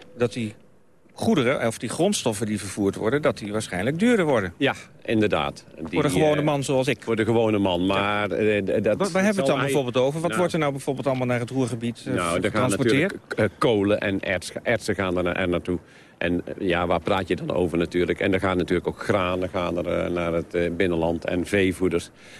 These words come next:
Speaker 2: Maar d-, dan praat je misschien over een paar cent per kilo.
Speaker 1: Ja.
Speaker 2: En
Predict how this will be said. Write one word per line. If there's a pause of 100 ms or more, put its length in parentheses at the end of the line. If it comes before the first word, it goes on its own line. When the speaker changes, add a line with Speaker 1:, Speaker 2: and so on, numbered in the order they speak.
(120)
Speaker 2:
Maar
d-,
dan
praat
je
misschien
over
een
paar
cent
per
kilo. (160)
Speaker 1:
Ja. (220)
Speaker 2:
En